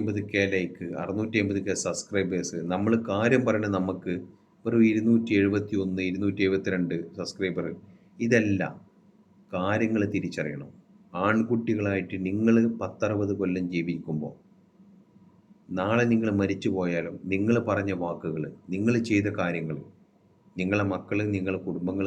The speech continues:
കാണുന്നുണ്ടെങ്കിൽ നിങ്ങൾ ഈ ജീവിതകാലത്തിൽ നിങ്ങൾ എന്തെങ്കിലും ചെയ്യണം.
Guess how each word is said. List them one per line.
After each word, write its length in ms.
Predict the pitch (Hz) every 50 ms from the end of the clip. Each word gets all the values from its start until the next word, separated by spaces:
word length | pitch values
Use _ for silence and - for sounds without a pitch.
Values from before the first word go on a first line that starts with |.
| 95 - 87
കാണുന്നുണ്ടെങ്കിൽ 640 | 87 87 87 87 87 85 82 80 80 78 80 80 82 95 - - _ - 90
നിങ്ങൾ 260 | 92 95 101 104 104 104 113 - - - - - - - 90 98
ഈ 20 | 113 - 156 131 117
ജീവിതകാലത്തിൽ 800 | 113 107 107 104 101 95 95 92 90 92 90 - - 95 87 87 92 87 - - - - 92 92
നിങ്ങൾ 180 | 92 95 98 92 92
എന്തെങ്കിലും 320 | 87 85 85 87 87 85 - -
ചെയ്യണം. 280 | 80 76 76 76 -